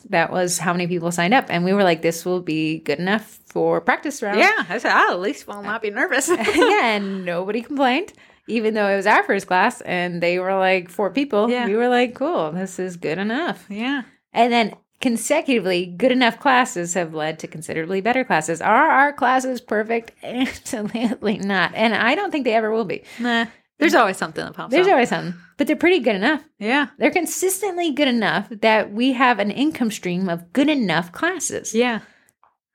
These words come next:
Speaker 1: And as you continue to gain the good enough experience, which you cannot, you cannot gain with perfectionism 'cause you'll never be perfect. The good enough experience will create a business owner in you that can withstand so much more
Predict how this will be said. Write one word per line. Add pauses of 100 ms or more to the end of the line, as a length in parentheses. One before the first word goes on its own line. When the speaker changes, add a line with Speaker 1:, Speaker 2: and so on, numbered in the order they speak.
Speaker 1:
And (320)
as
you (120)
continue
to
gain
the
good
enough
experience,
which
you
cannot, (440)
you
cannot
gain
with
perfectionism
'cause
you'll
never
be
perfect.
The
good
enough
experience
will
create
a
business
owner
in
you (280)
that
can
withstand
so
much
more